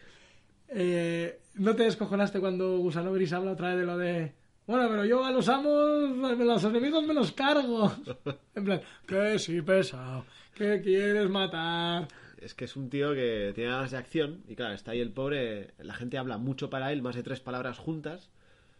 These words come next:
Speaker 2: más de patrol, patrol, y entonces, pues, claro.
Speaker 1: Eh,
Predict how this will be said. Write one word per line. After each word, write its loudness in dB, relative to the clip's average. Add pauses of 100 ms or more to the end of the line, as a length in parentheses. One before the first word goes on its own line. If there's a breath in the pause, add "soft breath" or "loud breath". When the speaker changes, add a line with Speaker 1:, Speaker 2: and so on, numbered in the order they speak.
(260 soft breath)
Speaker 2:
más -10
de -4
patrol, -4
patrol, 0
y -2
entonces, -6
pues, -10
claro. -8 (840 soft breath)
Speaker 1:
Eh, 2